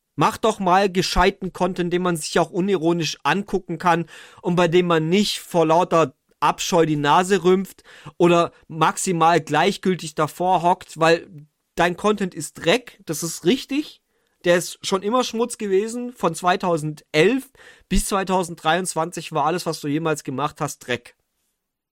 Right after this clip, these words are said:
Da war nichts, was, was irgendwie gut gewesen wäre.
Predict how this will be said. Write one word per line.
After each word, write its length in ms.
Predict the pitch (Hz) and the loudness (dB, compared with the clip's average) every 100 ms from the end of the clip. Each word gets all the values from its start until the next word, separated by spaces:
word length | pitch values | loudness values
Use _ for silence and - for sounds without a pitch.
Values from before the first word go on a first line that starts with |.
| _ _ _ - | _ _ _ -4
Da 140 | 147 | 0
war 200 | 156 202 | 2 2
nichts, 480 | 208 156 - - 151 | 2 0 -2 -12 -2
was, 300 | 147 - - | -2 -2 -8
was 280 | 151 139 - | -8 -8 -6
irgendwie 320 | - 151 139 | -6 -4 -6
gut 320 | 135 165 247 - | -4 -2 -2 -2
gewesen 460 | 123 107 104 104 | -4 -4 -8 -6
wäre. 300 | 104 101 95 | -6 -6 -12